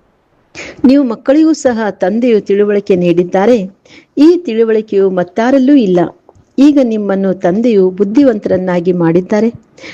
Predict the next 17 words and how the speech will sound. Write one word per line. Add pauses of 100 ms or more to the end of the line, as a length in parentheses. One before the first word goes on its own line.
(160)
ಮಕ್ಕಳೇ, (280)
ನಾಟಕವು
ಮುಕ್ತಾಯವಾಗುತ್ತದೆ. (160)
ಈಗ
ಪುನಃ (200)
ಹೊಸದಾಗಿ
ಚಕ್ರವು
ಆರಂಭವಾಗಬೇಕಾಗಿದೆ. (580)
ಹೊಸ (120)
ಪ್ರಪಂಚದಲ್ಲಿ
ಸತ್ಯುಗವಿತ್ತು, (260)
ಈಗ
ಹಳೆಯ
ಪ್ರಪಂಚದಲ್ಲಿ
ಈ
ಕಲಿಯುಗದ (180)
ಅಂತ್ಯವಾಗಿದೆ.